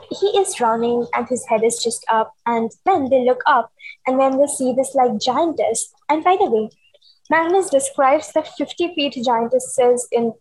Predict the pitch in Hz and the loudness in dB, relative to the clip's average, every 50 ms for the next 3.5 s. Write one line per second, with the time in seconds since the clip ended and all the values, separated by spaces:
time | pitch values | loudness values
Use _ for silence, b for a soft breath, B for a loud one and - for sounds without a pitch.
0 | _ _ 214 208 240 233 233 226 214 233 233 - 220 214 - - 226 - - 226 | _ _ -4 -2 0 0 0 0 0 -2 -2 -2 -2 -2 -2 -4 -4 -2 -2 -2
1 | 226 233 - - - 240 240 214 214 226 240 240 - - 226 214 214 214 - _ | -2 -2 -6 -6 -4 -2 -2 0 -2 -2 -4 -6 -4 -2 -2 -2 -2 -4 -8 _
2 | _ _ b b b b b - 339 320 - - - 285 277 294 285 269 262 254 | _ _ b b b b b -4 -4 -4 -2 -2 -2 0 2 2 2 2 2 0
3 | 240 247 247 - 262 233 226 - 226 | 0 0 0 0 0 0 0 0 -2